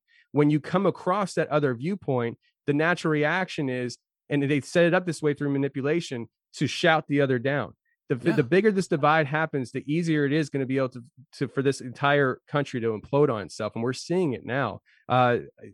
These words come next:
Speaker 1: like, I mean, do, are we seeing the, the fall of Rome right now in America?
Speaker 2: Sure.
Speaker 1: I mean,
Speaker 2: I, I
Speaker 1: certain
Speaker 2: definitely think so, dude.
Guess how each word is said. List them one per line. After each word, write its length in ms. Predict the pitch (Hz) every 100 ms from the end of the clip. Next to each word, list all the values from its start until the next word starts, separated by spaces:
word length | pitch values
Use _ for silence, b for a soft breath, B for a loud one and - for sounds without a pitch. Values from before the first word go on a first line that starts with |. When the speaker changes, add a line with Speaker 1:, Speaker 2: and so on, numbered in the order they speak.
| -
Speaker 1:
like, 220 | 107 131 - _ _ _ _ 120
I 40 |
mean, 240 | 151 151
do, 240 | 120 139 151
are 100 | 127
we 100 | 147
seeing 380 | - 135 160 175
the, 140 | 151
the 120 | 135
fall 300 | - 139 147
of 120 | 127
Rome 280 | 117 143 175
right 140 | 151 127
now 320 | 131 175 165
in 100 | 131
America? 280 | 120 117 156
Speaker 2:
Sure. 320 | 127 208 - -
Speaker 1:
I 20 |
mean, 220 | 131 131 117
Speaker 2:
I, 100 | 127
I 40 |
Speaker 1:
certain 240 | 123 127 -
Speaker 2:
definitely 380 | 151 180 175 202
think 180 | 165 135
so, 160 | 135
dude. 240 | 113 131